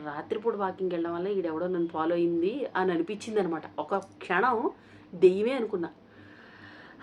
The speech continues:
అమ్మో, అర్జెంట్గా ఈ కళ్ళ నుంచి బయటకు వచ్చేయాలని ఎంత ట్రై చేసినా రాలేమే, మళ్ళీ మళ్ళీ అదే గుర్తొస్తుంది. అమ్మ బాబోయ్ అని,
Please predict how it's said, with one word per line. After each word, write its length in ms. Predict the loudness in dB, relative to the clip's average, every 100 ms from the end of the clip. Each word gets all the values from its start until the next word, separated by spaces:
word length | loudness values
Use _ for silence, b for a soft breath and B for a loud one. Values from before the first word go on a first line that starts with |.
| -8
అమ్మో, 340 | -6 -6 -4 -2
అర్జెంట్గా 400 | -4 -4 -2 -2
ఈ 40 |
కళ్ళ 240 | 0 -2 -2
నుంచి 120 | -2
బయటకు 220 | -2 -2
వచ్చేయాలని 400 | -2 -2 -2 -2
ఎంత 180 | -4 -6
ట్రై 200 | -6 -6
చేసినా 300 | -6 -4 0
రాలేమే, 440 | 0 0 -4 -10 -12 -8
మళ్ళీ 220 | -2 0
మళ్ళీ 220 | 0 -2
అదే 140 | -4 -4
గుర్తొస్తుంది. 580 | -6 -10 -12 -16 -18 -12
అమ్మ 220 | -8 -8
బాబోయ్ 360 | -8 -8 -6 -6
అని, 160 | -8